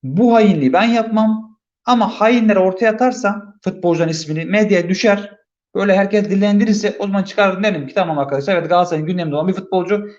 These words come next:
Size de bu futbolcunun tanıtımını yaparım." Bu futbolcu onlardan bir tanesi.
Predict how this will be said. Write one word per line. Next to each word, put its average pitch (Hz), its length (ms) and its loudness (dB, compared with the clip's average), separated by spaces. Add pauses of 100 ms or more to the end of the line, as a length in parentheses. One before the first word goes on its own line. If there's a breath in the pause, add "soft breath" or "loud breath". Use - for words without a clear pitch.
Size 190 180 -2
de 196 60 4
bu 202 40 2
futbolcunun 190 420 -2
tanıtımını 190 380 0
yaparım." 196 300 2
Bu 190 40 -4
futbolcu 185 400 -2
onlardan 180 320 0
bir 202 80 -2
tanesi. 156 440 -2